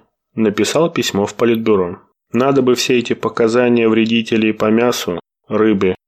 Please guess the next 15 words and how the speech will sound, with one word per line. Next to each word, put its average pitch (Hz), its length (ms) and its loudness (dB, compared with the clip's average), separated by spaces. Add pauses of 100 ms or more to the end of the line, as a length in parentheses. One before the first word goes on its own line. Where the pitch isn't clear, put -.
(280)
консервам 98 760 0 (260)
и 104 120 -2
овощам 101 640 0
опубликовать 110 840 -2
немедля». 90 640 -2 (420)
В - 40 -2
ответ 156 280 0
вышло 160 280 2
постановление. 107 1000 0 (240)
Оно 104 320 0
предписывало 104 720 0
к 90 80 -8
двадцать 117 360 -2
второму 104 360 0
сентября 101 680 -2